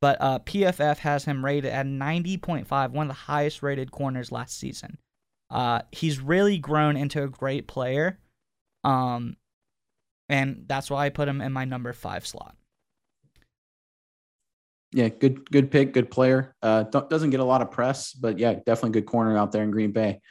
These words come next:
Speaker 2: So at number four, I got a guy I know you really like, and it's D K Metcalf, right? I mean, really good first two years in the league.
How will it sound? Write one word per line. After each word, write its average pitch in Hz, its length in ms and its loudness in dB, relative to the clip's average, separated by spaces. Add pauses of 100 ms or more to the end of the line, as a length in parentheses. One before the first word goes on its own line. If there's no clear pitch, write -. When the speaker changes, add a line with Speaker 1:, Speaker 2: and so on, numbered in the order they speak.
(100)
Speaker 2:
So - 140 4
at 139 60 4
number 156 220 6
four, 147 300 2
I 131 80 6
got 135 120 4
a 123 40 2
guy 120 280 0
I 117 60 0
know 113 140 0
you 110 180 0
really 110 200 2
like, 104 240 0
and 101 100 -2
it's 98 140 -6
D 117 160 -2
K 101 220 -2
Metcalf, 95 500 -2 (160)
right? 101 300 0
I 101 60 -4
mean, 101 280 0 (600)
really 131 260 6
good 127 500 4
first 120 300 0
two 127 100 0
years 117 280 2
in 113 80 -2
the 107 60 -2
league. 107 400 0